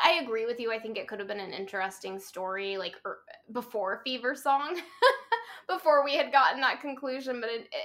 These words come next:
in terms of where we left off with them, I think it would have been doing their characters a disservice to kind of unmake that. And that's, that's part of the reason I had an issue with Danny's storyline,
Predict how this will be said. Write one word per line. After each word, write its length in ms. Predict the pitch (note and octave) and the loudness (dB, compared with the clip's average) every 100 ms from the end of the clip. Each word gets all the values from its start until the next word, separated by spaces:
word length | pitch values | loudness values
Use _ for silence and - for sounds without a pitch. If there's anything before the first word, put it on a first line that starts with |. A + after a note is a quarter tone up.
| C#4 | -2
in 40 | C#4+ | -2
terms 300 | D4 C#4+ C#4+ | -2 -2 -2
of 140 | B3+ | -6
where 540 | G#3+ G#3 G#3 G#3 G3 - | 0 2 4 4 0 -2
we 140 | G#3+ G#3 | -4 -2
left 380 | F#3+ F#3+ - | 2 2 0
off 240 | D#3+ D#3 - - | -2 -2 -4 -6
with 160 | G#3 | -2
them, 480 | G3 G3+ G#3 G#3+ A3 _ _ _ _ _ _ G3+ | 2 2 2 -4 -10 _ _ _ _ _ _ -10
I 60 | |
think 200 | G3+ G#3 | -6 -6
it 60 | - | -4
would 100 | G3+ | -4
have 100 | F#3+ | -4
been 200 | F#3+ G3+ | -6 -6
doing 280 | F3 E3+ F3+ | -6 -6 -6
their 140 | F#3+ | -8
characters 600 | - F#3+ F3+ F3+ F#3 F#3 | -6 -4 -4 -6 -10 -8
a 60 | F#3+ | -10
disservice 880 | F3+ F3+ - F#3+ F3+ F3+ F#3 - - | -10 -12 -10 -6 -6 -6 -8 -10 -18
to 120 | G3+ | -14
kind 220 | F#3 F3+ | -10 -8
of 80 | F3 - | -6 -6
unmake 540 | F3 E3+ D#3 - - - A#3 B3+ _ _ | -6 -6 -10 -10 -18 -20 -20 -20 _ _
that. 300 | - - - - | -8 -8 -10 -2
And 100 | D4+ | 2
that's, 180 | F4 E4 | 2 6
that's 240 | D4+ D#4 D#4 | 8 8 8
part 140 | C#4 A#3+ | 0 0
of 60 | |
the 60 | G#3 | 0
reason 240 | G#3+ G#3 | -6 -4
I 40 | F#3+ | -4
had 220 | F3+ F#3 | -2 -4
an 100 | F3 | -4
issue 300 | D#3+ - F3 | -8 -8 -10
with 180 | F3 F3+ | -10 -8
Danny's 460 | E3+ D#3+ C#3+ - | -6 -6 -8 -12
storyline, 600 | - C3 A2+ G2+ - - | -12 -10 -10 -8 -10 -10